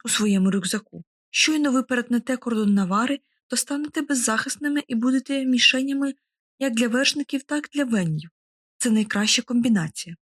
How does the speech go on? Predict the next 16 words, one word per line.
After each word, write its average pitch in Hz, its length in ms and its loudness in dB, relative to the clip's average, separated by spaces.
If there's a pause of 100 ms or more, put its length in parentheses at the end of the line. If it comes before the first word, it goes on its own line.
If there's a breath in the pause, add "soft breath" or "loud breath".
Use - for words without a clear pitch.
(120)
І 254 120 0
ми 254 200 4
б 254 100 0
вас 285 200 2
загальмували. 262 760 0 (220)
Ми 233 140 4
це - 160 -2
чули». 160 420 -2 (600)
Кет 226 140 0
складає 196 440 -2
руки 185 240 -4
на 175 120 0
грудях, 262 480 -2
споглядаючи 226 720 -2
весь 220 160 0
хаос. 165 500 -8